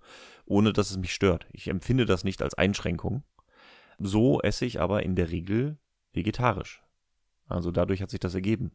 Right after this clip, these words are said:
Das Ding ist, es kommt monatelang vor, dass ich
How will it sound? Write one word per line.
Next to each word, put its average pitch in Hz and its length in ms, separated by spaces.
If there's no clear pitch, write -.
Das - 200
Ding 101 140
ist, - 280
es 98 140
kommt - 480
monatelang 131 840
vor, 104 480
dass - 240
ich 92 340